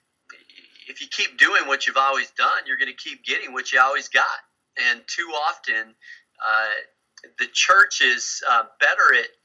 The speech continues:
exegeting scripture than exegeting culture. And what happens is, is you fall into a, a place of irrelevance. Um, y-, you know, we,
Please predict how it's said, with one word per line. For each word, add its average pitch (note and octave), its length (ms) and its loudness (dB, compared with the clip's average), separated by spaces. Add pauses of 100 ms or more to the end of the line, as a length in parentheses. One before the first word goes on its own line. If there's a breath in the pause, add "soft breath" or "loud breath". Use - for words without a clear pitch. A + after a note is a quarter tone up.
exegeting C3 680 -8
scripture C#3 680 -4
than A2 280 -4
exegeting B2 680 -4 (120)
culture. - 520 -4 (880 loud breath)
And C#3 120 0
what D3 120 2
happens F#3 540 0
is, - 340 0
is - 180 -10
you - 100 -12
fall D3+ 460 -6
into D#3 440 -6
a, C#3 260 0
a - 40 -4
place D3 520 -2 (160)
of C3+ 120 -14 (520)
irrelevance. D#3 960 -2 (100)
Um, G#2+ 240 0 (760 loud breath)
y-, - 400 -14
you D3 160 2
know, B2 320 2
we, C3+ 100 -6